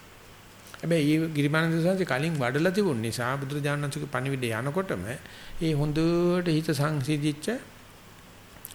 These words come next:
පස්සම්බනේ වෙච්ච හි-, වෙලාවකට හිත දානකොට අර ලෙඩ රෝග වලින් එන දරත ගති ඇඟට නොදැනී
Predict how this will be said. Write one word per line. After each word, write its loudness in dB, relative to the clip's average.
පස්සම්බනේ 0
වෙච්ච 0
හි-, 2
වෙලාවකට 0
හිත 0
දානකොට 0
අර -4
ලෙඩ 4
රෝග 2
වලින් 2
එන 0
දරත 2
ගති 0
ඇඟට 2
නොදැනී 0